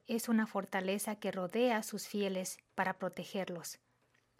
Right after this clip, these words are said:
Denle oportunidad al Señor para que les muestre lo bueno que Él es. Grandes bendiciones pertenecen a los que en Él dependen. La gente santa del Señor debe temerlo y respetarlo.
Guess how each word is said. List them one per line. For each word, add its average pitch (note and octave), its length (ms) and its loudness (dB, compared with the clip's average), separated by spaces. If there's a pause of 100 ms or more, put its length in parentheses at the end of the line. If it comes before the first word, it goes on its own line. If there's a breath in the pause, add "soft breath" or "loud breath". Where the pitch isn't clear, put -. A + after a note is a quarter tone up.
(440)
Denle E4+ 280 2
oportunidad B3+ 600 4
al A3 80 2
Señor G3+ 460 0
para G3 240 -2
que G3+ 120 -2
les F#3+ 220 0
muestre A3 420 2
lo F#3 200 0
bueno G#3 500 2
que E3 240 -6
Él F#3+ 260 -2
es. F3+ 380 -4 (600 soft breath)
Grandes B3 460 6
bendiciones G#3 760 2 (240 soft breath)
pertenecen G#3 1000 2 (260 soft breath)
a G#3 100 2
los F#3+ 300 2
que F#3+ 260 -2
en F3+ 160 0
Él G#3+ 200 2
dependen. F3+ 600 -4 (840)
La A#3+ 140 6
gente D#4+ 380 0
santa C4 340 6
del G3 160 2
Señor F#3+ 480 2 (200)
debe B3+ 280 8
temerlo G3+ 640 2
y G#3+ 100 2
respetarlo. A3+ 800 2